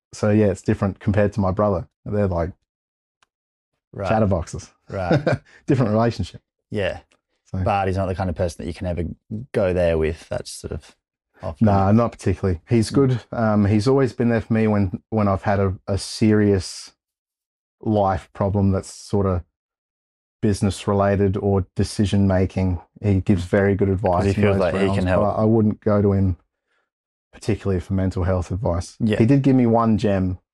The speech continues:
Speaker 1: i-, in my, in a very bad breakup.
Speaker 2: Right. What was that?
Speaker 1: Um, so when I went for ayahuasca,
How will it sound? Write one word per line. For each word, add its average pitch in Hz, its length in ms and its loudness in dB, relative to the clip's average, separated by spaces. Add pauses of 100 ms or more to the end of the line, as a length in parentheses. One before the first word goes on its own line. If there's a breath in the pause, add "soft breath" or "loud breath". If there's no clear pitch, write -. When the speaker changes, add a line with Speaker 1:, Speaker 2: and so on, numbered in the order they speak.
(520)
Speaker 1:
i-, 104 40 -4
in 101 240 0
my, 95 240 0 (200)
in 104 120 -2
a 95 160 0 (340)
very 104 200 4
bad 95 300 0
breakup. 92 500 -2 (420)
Speaker 2:
Right. 98 240 -12
What 120 120 -12
was 98 100 -10
that? 101 120 -6
Speaker 1:
Um, 95 360 -2 (840)
so 101 500 0 (200)
when 110 200 2
I 101 200 2
went 107 260 2
for - 160 -2
ayahuasca, 104 720 0